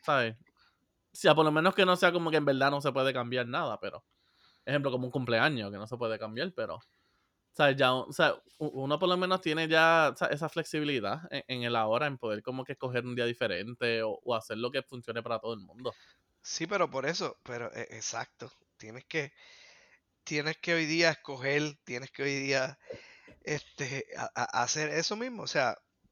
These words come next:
Speaker 2: seleccionar un día, coordinar. Antes no, antes era como que, "Mano,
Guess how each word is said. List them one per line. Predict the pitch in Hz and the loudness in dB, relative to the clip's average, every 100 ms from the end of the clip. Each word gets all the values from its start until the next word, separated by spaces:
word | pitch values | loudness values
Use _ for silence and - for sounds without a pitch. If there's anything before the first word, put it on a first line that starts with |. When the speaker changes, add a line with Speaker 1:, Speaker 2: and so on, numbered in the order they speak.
| _ _ | _ _
Speaker 2:
seleccionar | - - 110 123 - 147 131 156 175 | -10 -6 -6 -6 -6 -6 0 0 0
un | 139 | -6
día, | 127 117 | -4 -4
coordinar. | - 151 135 123 120 123 139 - - _ _ _ _ | -4 -6 -6 -8 -4 -2 -2 -6 -20 _ _ _ _
Antes | 120 117 180 185 | -12 -8 -6 -4
no, | 190 262 226 | -4 -6 -10
antes | 151 131 165 | -14 -8 -4
era | 165 | -2
como | 165 151 | -4 -8
que, | 131 120 | -10 -4
"Mano, | 139 233 196 | 0 2 0